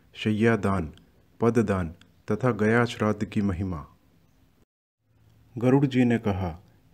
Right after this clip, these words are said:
"हे प्रभो, सपिंडन की विधि, सूतक का निर्णय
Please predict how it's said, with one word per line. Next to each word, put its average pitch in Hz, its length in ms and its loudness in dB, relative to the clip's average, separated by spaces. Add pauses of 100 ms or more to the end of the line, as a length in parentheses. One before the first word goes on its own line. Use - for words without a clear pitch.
"हे 143 100 2
प्रभो, 107 520 -2 (260)
सपिंडन 131 580 4
की 135 180 0
विधि, 104 460 -2 (220)
सूतक 127 480 -4
का 120 160 2
निर्णय 104 440 0